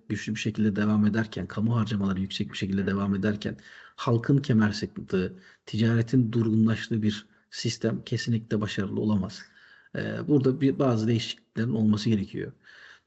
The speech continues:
Ee, Türkiye piyasası dünya piyasalarına göre çok geride kaldı. Çok negatif ayrıştık. Mesela Amerika piyasasında müthiş yükselişler yaşanırken biz hala aynı fiyatlardayız. Ya da dibimizdeki Yunanistan'da güçlü yükselişler yaşanırken borsasında biz yine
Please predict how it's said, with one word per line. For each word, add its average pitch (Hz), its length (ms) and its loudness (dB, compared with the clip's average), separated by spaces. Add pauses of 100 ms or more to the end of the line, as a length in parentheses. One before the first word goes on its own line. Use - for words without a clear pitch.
(260)
Ee, 107 400 2
Türkiye 147 360 0
piyasası 143 720 2
dünya 139 300 4
piyasalarına 135 520 2
göre 127 200 2
çok 127 240 -2
geride 104 280 0
kaldı. 87 280 -8
Çok 110 180 -4
negatif 107 380 -2
ayrıştık. - 540 -10 (300)
Mesela 107 320 -2
Amerika 123 400 2
piyasasında 117 480 -2
müthiş - 320 -2
yükselişler 104 460 -2
yaşanırken 107 580 -2 (340)
biz 127 160 2
hala 107 340 0
aynı 120 220 0
fiyatlardayız. 98 800 -6
Ya 120 120 0
da 110 100 2
dibimizdeki 113 540 2
Yunanistan'da 110 600 2
güçlü 101 300 -2
yükselişler 104 500 0
yaşanırken 110 560 0 (200)
borsasında 87 600 -6 (440)
biz 120 200 4
yine 113 240 4